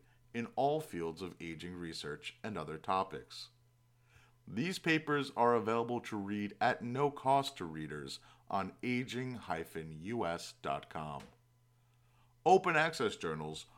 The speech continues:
offer information that has the potential to benefit our societies from the inside out and may be shared with friends, neighbors, colleagues, and other researchers far and wide.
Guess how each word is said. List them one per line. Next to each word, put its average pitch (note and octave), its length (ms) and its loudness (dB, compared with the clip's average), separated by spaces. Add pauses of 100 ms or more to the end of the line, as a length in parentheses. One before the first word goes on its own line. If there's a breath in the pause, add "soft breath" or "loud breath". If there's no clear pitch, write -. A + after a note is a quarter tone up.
(220 soft breath)
offer C#3+ 380 6
information C3+ 680 2
that G#2+ 120 0
has A#2 300 4
the A#2 100 -6
potential A2 560 -4
to - 100 -10
benefit A2 480 -2
our G#2 160 4
societies G2 720 0
from F2 180 -8
the F#2 140 -4
inside A#2 400 2
out F#2 300 2 (380 loud breath)
and G2 180 -2
may G#2 100 6
be G#2 160 0
shared G2 320 0
with G2+ 100 -4
friends, E2+ 640 -4 (300 soft breath)
neighbors, F2+ 680 0 (300 soft breath)
colleagues, F2 640 2 (140)
and G#2 160 0
other A2 180 2
researchers D#2+ 680 -2
far F#2 280 0
and D#2 120 -6
wide. C#2 400 -6